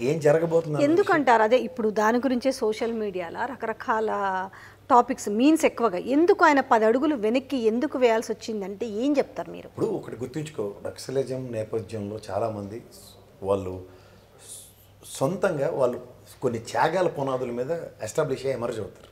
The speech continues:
Speaker 1: ఎలాంటి వాడైనా ఒక కుటుంబం అనే బంధంలో, చక్రబంధంలో చిక్కుపోయాడు అనుకో, వాడికి original abilities ఎప్పుడు confine అయిపోతాయి ఒక దగ్గరికి. ఈ కుటుంబం అన్నదానికి ఎక్కువ ప్రాధాన్యత పెరిగిపోతుంది తెలియకుండానే. అందుకని కొంతమంది మహనీయుల చరిత్రలో వాళ్ళు ఏకఛత్రాధిపత్యంతో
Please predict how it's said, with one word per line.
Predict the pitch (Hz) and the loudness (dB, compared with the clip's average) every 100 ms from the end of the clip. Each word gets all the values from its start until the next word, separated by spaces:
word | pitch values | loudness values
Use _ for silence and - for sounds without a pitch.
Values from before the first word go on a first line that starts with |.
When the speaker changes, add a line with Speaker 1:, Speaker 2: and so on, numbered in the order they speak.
| - - - _ _ _ - - _ - | -20 -20 -20 _ _ _ -20 -20 _ 0
Speaker 1:
ఎలాంటి | 160 220 214 | 4 6 6
వాడైనా | 208 208 | 4 2
ఒక | 196 151 | -2 -4
కుటుంబం | - 147 214 202 | -6 -2 0 2
అనే | 208 196 | 2 2
బంధంలో, | 160 127 143 156 151 | 2 0 0 -2 -2
చక్రబంధంలో | 151 151 147 151 143 | -4 -4 -2 -4 -6
చిక్కుపోయాడు | 135 117 139 135 107 | -8 -10 -6 -4 -4
అనుకో, | 98 95 82 - - - - - | -8 -12 -16 -20 -20 -20 -16 -8
వాడికి | 107 107 | -4 -2
original | 135 180 160 | 0 2 2
abilities | 135 127 120 | 0 -4 -6
ఎప్పుడు | 113 - 147 | -6 -4 -6
confine | 123 120 - 107 | -6 -2 -2 -2
అయిపోతాయి | 101 98 98 | -6 -10 -14
ఒక | 95 95 | -10 -6
దగ్గరికి. | 101 120 - - - - - _ _ - - - - | -6 -6 -10 -20 -20 -20 -20 _ _ -20 -20 -20 -12
ఈ | 110 | -6
కుటుంబం | 135 139 139 143 123 | 0 0 2 -2 -2
అన్నదానికి | 113 110 113 117 | -4 -4 -6 -6
ఎక్కువ | 113 - - 208 | -10 -12 -12 -4
ప్రాధాన్యత | 127 120 123 117 - - - - | -2 -2 -4 -6 -10 -12 -8 -2
పెరిగిపోతుంది | 143 156 143 - 92 | -2 -2 -8 -10 -12
తెలియకుండానే. | 101 90 - - - - _ _ - _ - 107 | -14 -14 -16 -20 -20 -20 _ _ -20 _ -18 -4
అందుకని | 127 156 | 0 0
కొంతమంది | 147 120 - 139 | -2 -4 -2 -2
మహనీయుల | 135 110 143 143 113 | -2 -2 -2 -2 0
చరిత్రలో | 113 117 135 117 90 87 - - - - | 0 0 -2 -2 -8 -12 -18 -20 -20 -4
వాళ్ళు | 107 104 | 0 2
ఏకఛత్రాధిపత్యంతో | 104 127 139 139 143 139 139 - 123 120 | 2 0 0 2 4 4 2 -2 -4 -4